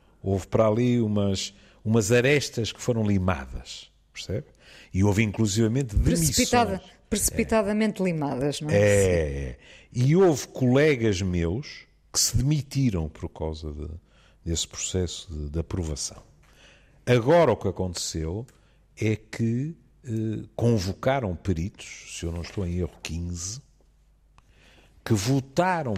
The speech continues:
Speaker 1: por unanimidade que
Speaker 2: Contra.
Speaker 1: contra a aprovação da droga e a sua utilização. Pior, porque não se
Speaker 2: Dizendo que
Speaker 1: limitaram.
Speaker 2: não há benefícios nenhuns no, no medicamento, não é?
Speaker 1: Mas pior que isso,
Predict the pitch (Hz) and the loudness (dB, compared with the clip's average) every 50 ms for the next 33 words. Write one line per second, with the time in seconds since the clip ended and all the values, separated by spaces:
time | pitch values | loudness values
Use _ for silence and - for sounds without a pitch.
0 | 92 - - - - 285 302 311 302 294 269 220 160 127 113 104 98 101 110 110 | -6 -8 -10 -2 2 4 4 6 6 4 4 2 2 0 0 0 0 2 2 0
1 | 110 98 90 85 85 80 76 69 71 69 69 73 80 90 104 - _ _ _ _ | 0 0 -2 -2 -4 -4 -4 -6 -6 -8 -8 -10 -12 -16 -20 -20 _ _ _ _
2 | _ _ _ _ _ _ _ _ _ _ _ _ _ _ _ _ _ _ _ _ | _ _ _ _ _ _ _ _ _ _ _ _ _ _ _ _ _ _ _ _
3 | _ _ _ - - 117 117 123 143 175 180 175 165 156 - 175 165 160 196 - | _ _ _ -6 -2 0 0 2 2 2 0 0 -2 -6 -6 -8 -8 -8 -10 -16
4 | _ _ _ _ - _ _ _ - _ - 104 110 110 104 95 - - 117 156 | _ _ _ _ -20 _ _ _ -10 _ 0 2 2 2 0 -2 -4 -4 -4 -4
5 | 175 - _ _ - 78 82 - - 78 76 76 78 - - - 69 69 71 73 | -6 -10 _ _ -6 -6 -4 -4 -6 -6 -6 -6 -6 -8 -8 -10 -12 -10 -10 -10
6 | 69 73 76 71 80 95 117 123 110 - - - 82 80 - - 73 73 76 80 | -10 -10 -10 -10 -10 -8 -8 -8 -8 -8 -10 -10 -10 -10 -10 -12 -12 -12 -12 -12
7 | - - - 69 67 73 95 139 - _ - - _ _ - - - _ _ _ | -14 -14 -14 -14 -14 -12 -14 -14 -14 _ -20 -20 _ _ -20 -20 -20 _ _ _
8 | - _ - 240 277 285 269 233 214 226 240 233 202 135 92 73 - - - - | -18 _ -2 2 4 6 6 6 6 6 6 4 2 0 -2 -6 -10 -12 -16 -12
9 | - - 131 - 151 147 175 180 165 156 156 160 180 202 202 208 208 202 202 202 | -6 -2 0 0 2 2 2 2 2 2 2 2 2 4 4 4 4 4 4 4
10 | 208 214 165 185 196 190 - - - 190 170 - - - 160 151 135 156 151 151 | 2 2 0 -2 -2 -4 -4 -2 -2 -2 0 -2 -2 -4 -4 -4 -4 -4 -4 -2
11 | 156 151 143 143 - 147 143 139 135 131 131 131 156 160 135 120 143 - 143 135 | -2 -2 -4 -4 -4 -4 -4 -4 -4 -4 -6 -8 -8 -10 -10 -10 -8 -6 -4 -4
12 | 127 127 117 - - - - 127 113 101 92 - - - 117 131 135 - - 104 | -4 -4 -6 -8 -10 -10 -8 -6 -4 -4 -4 -6 -4 -2 -2 -2 -2 -4 -8 -8
13 | 92 110 - - - | -8 -8 -10 -14 -18